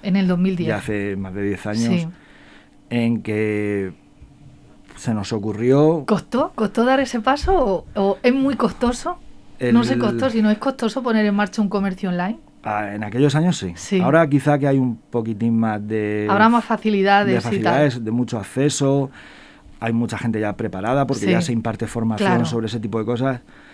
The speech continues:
Speaker 2: Pero, eh, nosotros fuimos súper autodidactas, o sea,
Speaker 1: Ujú.
Speaker 2: todo en base a nosotros, ir aprendiendo sobre el error. Y, pero muy bien, en aquellos tiempos en nuestro sector habían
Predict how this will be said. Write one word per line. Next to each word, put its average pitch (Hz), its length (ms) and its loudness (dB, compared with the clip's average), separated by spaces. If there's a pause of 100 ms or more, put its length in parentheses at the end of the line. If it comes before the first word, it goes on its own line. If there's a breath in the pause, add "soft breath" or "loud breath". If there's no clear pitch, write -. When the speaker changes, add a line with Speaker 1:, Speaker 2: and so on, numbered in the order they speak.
(300 loud breath)
Speaker 2:
Pero, 113 240 0
eh, 110 220 -2
nosotros 117 360 -2
fuimos 135 260 2
súper 107 260 -4
autodidactas, 98 760 -6
o 104 80 -10
sea, 170 200 0
Speaker 1:
Ujú. 165 80 -4
Speaker 2:
todo 120 560 0
en 107 100 -2
base 113 180 -4
a 110 80 -2
nosotros, 135 840 0 (280)
ir 117 240 0
aprendiendo 110 640 0
sobre 110 240 -2
el 110 80 0
error. 139 540 4 (1080 loud breath)
Y, 113 1000 0 (100)
pero 117 200 0
muy 113 180 0
bien, 117 200 0
en 113 120 -2
aquellos 113 280 -2
tiempos 131 380 0
en 135 100 4
nuestro 120 280 -2
sector 123 360 0
habían 113 760 0